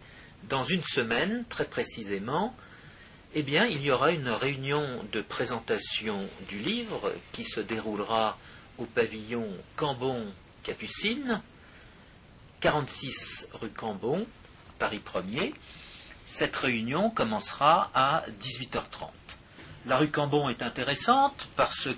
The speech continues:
que c'est la rue de la Cour des comptes et au cœur de ces questions de retraite, eh bien, la Cour des comptes devrait jouer un rôle essentiel. Euh, malheureusement, jusqu'à présent,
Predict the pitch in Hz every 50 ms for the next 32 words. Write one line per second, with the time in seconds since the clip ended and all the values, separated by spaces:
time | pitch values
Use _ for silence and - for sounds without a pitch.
0 | - - 151 139 135 131 120 113 - - - 139 120 117 117 113 110 107 120 143
1 | 135 127 123 110 98 107 101 101 95 - - 117 104 - 101 92 - 151 165 196
2 | 226 233 - - - - - - - - - - - - - - - - - -
3 | - - - 139 135 143 139 135 131 123 - - - - - - - - 135 120
4 | - - - 175 165 151 135 127 117 104 98 - 107 110 - - 120 113 - 117
5 | - - - - 127 120 110 107 92 107 98 90 98 95 - - - 151 175 185
6 | - - - - - - - - - 117 110 120 120 123 120 113 107 104 101 -
7 | - - - 143 120 117 113 104 - - 135 135 131 123 110 - - - - -
8 | 98 110 104 95 92 90 107 104 101 98 101 110 117 113 107 98 - - 107 107
9 | 107 95 104 104 98 95 90 90 - - 120 117 - 113 98 - - - 131 139
10 | 151 175 185 180 180 196 - - - - - - - - - - - 82 90 95
11 | 104 123 139 139 139 131 117 120 113 110 113 113 110 110 104 101 92 90 90 90
12 | 120 143 143 - - 120 98 - - - 110 110 107 117 135 151 175 185